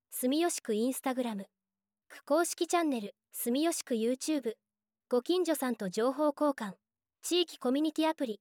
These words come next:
ピアッツァ。広報誌を電子書籍で、住吉区デジタルブック。広報誌をアプリで、街色。展示板も作成していますので、視覚障害のある人で希望する人は連絡してください。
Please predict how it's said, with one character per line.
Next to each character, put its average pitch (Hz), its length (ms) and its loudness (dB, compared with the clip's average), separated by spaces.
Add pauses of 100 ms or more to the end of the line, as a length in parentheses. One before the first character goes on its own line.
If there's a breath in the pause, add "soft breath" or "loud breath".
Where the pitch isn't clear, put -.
ピ 233 160 -4
ア 247 60 -2
ッ 262 100 -8
ツ - 100 -10
ァ。 208 80 -10 (720)
広 330 240 2
報 381 140 4
誌 294 180 0
を 208 100 0
電 233 200 0
子 269 60 -4
書 - 160 -2
籍 285 240 -2
で、 202 160 -8 (360)
住 254 320 0
吉 330 180 0
区 240 120 -2
デ 208 120 -4
ジ 208 120 -8
タ 285 80 0
ル 285 120 0
ブ 285 80 0
ッ 285 120 -4
ク。 - 160 -12 (560)
広 339 240 2
報 392 160 4
誌 311 180 0
を 220 140 0
ア 254 80 0
プ 311 120 0
リ 269 100 0
で、 196 160 -8 (200)
街 220 320 -2
色。 226 160 -2 (640)
展 311 220 0
示 349 80 0
板 359 180 4
も 339 140 2
作 277 220 -4
成 285 200 2
し - 80 -10
て 302 120 2
い 302 80 0
ま 311 100 0
す - 100 -6
の 240 100 -2
で、 196 200 -8 (640)
視 - 140 -8
覚 320 200 0
障 349 240 2
害 294 180 4
の 226 120 2
あ 226 80 -2
る 240 100 2
人 233 160 -4
で 202 120 -4
希 - 200 -6
望 247 160 2
す 285 140 -2
る 285 100 0
人 294 200 0
は 214 100 -2
連 196 180 -2
絡 254 220 -4
し - 80 -10
て 254 100 -4
く - 80 -6
だ 247 100 -4
さ 233 140 -8
い。 208 80 -12